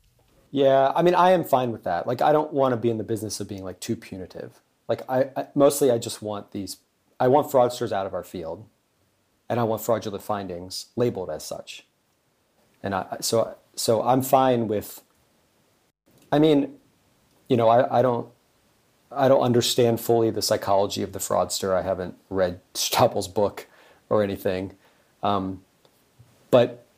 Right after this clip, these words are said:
sometimes even people engaging in conscious corruption, they sort of start from some desperate place and it snowballs and they wind up, you know, twenty years <laughs> later having committed a bunch of fraud.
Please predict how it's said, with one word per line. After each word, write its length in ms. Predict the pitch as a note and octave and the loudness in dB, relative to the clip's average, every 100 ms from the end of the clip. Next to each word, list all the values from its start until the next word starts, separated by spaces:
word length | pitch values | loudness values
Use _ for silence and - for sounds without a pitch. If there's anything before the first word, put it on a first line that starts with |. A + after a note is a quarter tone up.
| _ - | _ -8
sometimes 840 | - B2+ B2 C3 B2 A#2+ A#2+ - - | 2 4 6 4 4 2 -2 -6 2
even 240 | B2 A#2+ A#2 | 4 6 4
people 280 | A#2 A2+ | 2 2
engaging 400 | A2 G2+ G#2 G#2+ | 2 0 0 -2
in 100 | G2 | -2
conscious 400 | - F#2+ F2+ G#2+ | -2 -4 -2 -6
corruption, 560 | - G2+ F2+ - G2+ F#2 | -2 0 0 -2 -4 -2
they 100 | F#2+ | -2
sort 240 | - G2 | -2 -2
of 140 | F#2+ - - | -4 -6 -6
start 420 | - - G#2 G2+ | -2 2 2 2
from 180 | - G2+ | -4 -4
some 200 | - F#2+ | -2 -2
desperate 440 | G2 F#2 - G#2+ | 0 -2 -2 -6
place 340 | - F#2+ F#2+ - | -2 -2 0 -2
and 100 | F#2 | -2
it 80 | - | -4
snowballs 640 | - F2+ F#2+ F#2 F#2 - | -2 -2 0 0 0 -4
and 80 | G#2 | -6
they 80 | F2+ | -4
wind 300 | F2+ F2+ F2+ | -4 -2 -2
up, 300 | F2 - - _ _ _ _ _ _ | -4 -6 -20 _ _ _ _ _ _
you 80 | G2 | -6
know, 160 | E2+ D#2+ - | -6 -6 -6
twenty 240 | - F#2 | -4 -2
years 280 | F#2+ - - | 0 0 2
<laughs> 0 | |
later 160 | B2+ B2 | 2 2
having 380 | - B2+ A#2 A#2 | 2 0 0 -4
committed 300 | A2+ A2 G#2+ | -4 -2 -2
a 40 | |
bunch 220 | G#2+ - | -4 -6
of 80 | A2 | -4
fraud. 320 | - A1+ - | 2 2 2